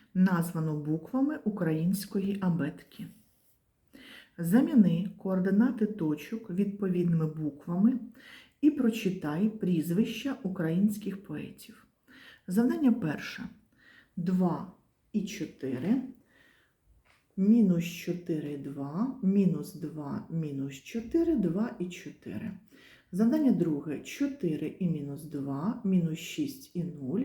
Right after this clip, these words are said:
чотири і два, шість і нуль. Завдання третє. Мінус чотири і два, нуль і шість, шість і нуль, нуль і шість,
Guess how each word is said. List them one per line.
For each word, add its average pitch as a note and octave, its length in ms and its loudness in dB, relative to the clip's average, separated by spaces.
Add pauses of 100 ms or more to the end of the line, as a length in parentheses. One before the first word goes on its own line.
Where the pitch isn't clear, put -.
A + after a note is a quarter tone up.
(420)
чотири E3 600 0
і C#3 40 -4
два, D3+ 580 -6
шість - 600 -4
і G#3 80 2
нуль. - 300 -4 (680)
Завдання C#4+ 360 0
третє. E3 540 -2
Мінус F3 460 4
чотири D#3 520 -4
і C#3+ 60 -4
два, C#3+ 680 -6
нуль G3 400 2
і E3 80 -6
шість, - 720 -6 (280)
шість - 580 -4
і F3 80 0
нуль, D3+ 400 -4 (140)
нуль F#3+ 300 2 (120)
і D3 80 -6
шість, - 680 -4